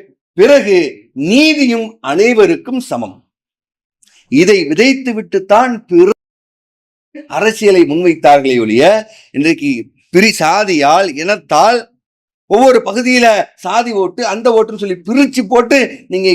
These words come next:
என்னத்த கொள்கையை கொண்டு விதைச்சாலும், அது திராவிடம்னு சொன்னாலும் சரிதான், வேற என்னத்த கொண்டு, தமிழம்னு சொன்னாலும், தமிழ் தேசியம்னு சொன்னாலும் சரிதான், எதுவுமே எடுபடாது, உருப்படாது.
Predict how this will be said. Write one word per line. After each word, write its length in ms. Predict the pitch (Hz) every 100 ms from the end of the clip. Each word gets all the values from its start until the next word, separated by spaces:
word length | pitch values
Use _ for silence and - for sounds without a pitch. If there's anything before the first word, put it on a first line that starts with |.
| 165
என்னத்த 640 | 170 208 233 247 - 262 170
கொள்கையை 380 | 240 247 254 240
கொண்டு 240 | 226 233
விதைச்சாலும், 560 | 269 247 196 233 202 - _ _ _ -
அது 120 | 156
திராவிடம்னு 520 | 165 180 185 185 185 170
சொன்னாலும் 400 | 175 208 233 226
சரிதான், 400 | 220 220 220 208 - _ _
வேற 180 | 139 214 185
என்னத்த 380 | 165 208 269 254
கொண்டு, 220 | 226 240
தமிழம்னு 460 | 220 196 226 226 220
சொன்னாலும், 380 | 202 214 233 214
தமிழ் 220 | 214 196
தேசியம்னு 380 | 202 202 240 226
சொன்னாலும் 320 | 226 240 226
சரிதான், 380 | 220 220 220 190 - _ - 143
எதுவுமே 560 | 165 208 220 202 208 240
எடுபடாது, 560 | 233 208 202 180 180 247 196
உருப்படாது. 640 | 170 269 294 - 285 202 131